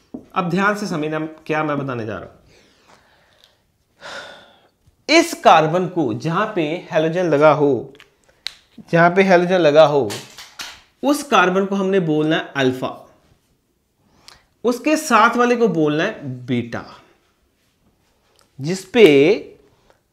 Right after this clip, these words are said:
कार्बन पे हैलोजन लगा है, ये वाले कार्बन पे, फर्स्ट वाले पे, उसे फर्स्ट को क्या बोलेंगे?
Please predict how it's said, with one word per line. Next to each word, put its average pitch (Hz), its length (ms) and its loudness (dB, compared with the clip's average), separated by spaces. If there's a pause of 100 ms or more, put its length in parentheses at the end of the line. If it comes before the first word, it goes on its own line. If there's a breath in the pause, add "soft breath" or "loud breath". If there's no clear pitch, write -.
(220)
कार्बन 165 440 6
पे 196 120 4
हैलोजन 156 440 0
लगा 139 280 -4
है, 135 480 -6
ये 151 160 2
वाले 160 160 2
कार्बन 131 380 0
पे, 151 340 -4
फर्स्ट - 420 -6
वाले 127 200 -2
पे, 160 240 -8
उसे - 440 -8 (220)
फर्स्ट 156 300 0
को 180 80 -4
क्या 170 160 2
बोलेंगे? 156 520 -2